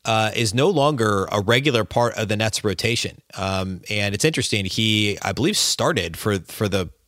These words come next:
a, a good chunk of the first portion of the season, if I'm not mistaken. Uh, but now he's coming off the bench for them, or excuse me, not even coming off the bench. He's, he's out of the regular rotation, and, and the Nets are pretty public about that, uh, that he's no longer part of, of this team's rotation. Um, so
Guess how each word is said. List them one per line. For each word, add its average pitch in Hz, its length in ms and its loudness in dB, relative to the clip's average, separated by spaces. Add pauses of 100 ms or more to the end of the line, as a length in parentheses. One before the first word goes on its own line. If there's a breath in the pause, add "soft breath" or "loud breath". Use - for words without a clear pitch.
(120)
a, 80 80 -8 (180)
a 98 60 -4
good 160 220 0
chunk 123 300 0
of 98 80 2
the 87 60 -4
first - 260 -2
portion 104 280 0
of 80 60 -4
the 80 60 -6
season, 95 340 0
if - 100 -6
I'm 98 80 -4
not 101 160 -2
mistaken. 95 460 -2 (420 loud breath)
Uh, 101 160 2
but 98 160 0
now 113 200 0
he's 113 220 2
coming 127 240 2
off 107 140 0
the 104 80 -2
bench 117 240 0
for 113 140 0
them, 98 280 0
or 117 200 2
excuse 117 280 2
me, 98 120 0
not 143 160 2
even 123 120 0
coming 120 200 2
off - 80 -2
the - 80 -10
bench. 135 220 2
He's, 107 180 -2
he's 113 320 -2
out 139 180 4
of 107 80 0
the 107 80 2
regular 101 280 2
rotation, 92 520 0
and, 92 120 -4
and 101 140 -2
the 104 60 -2
Nets 117 220 0
are 110 40 0
pretty 107 220 0
public 127 360 2
about 90 260 -2
that, 87 260 -2 (400 loud breath)
uh, 104 160 -2
that 92 140 -8
he's 101 180 -2
no 113 140 2
longer 101 260 2
part 107 280 2
of, 92 280 -2 (100)
of 98 120 0
this 95 140 0
team's 98 280 0
rotation. 90 460 -2 (480 loud breath)
Um, 107 440 2
so 117 360 2